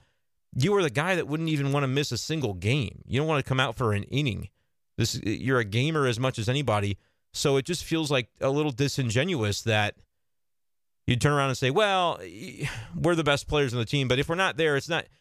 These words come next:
it's not a guarantee it's gonna impact the outcome." Well, sure, nothing is a guarantee, but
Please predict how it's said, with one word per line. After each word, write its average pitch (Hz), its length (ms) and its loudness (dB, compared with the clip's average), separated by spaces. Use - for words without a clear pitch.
it's - 160 -4
not 180 120 2
a 156 40 0
guarantee 139 380 0
it's 113 120 -4
gonna 120 160 -2
impact 117 340 0
the 95 120 0
outcome." 95 320 -4
Well, 143 260 0
sure, 220 300 2
nothing 156 320 0
is 110 120 -2
a 104 40 -6
guarantee, 98 680 -2
but 113 240 4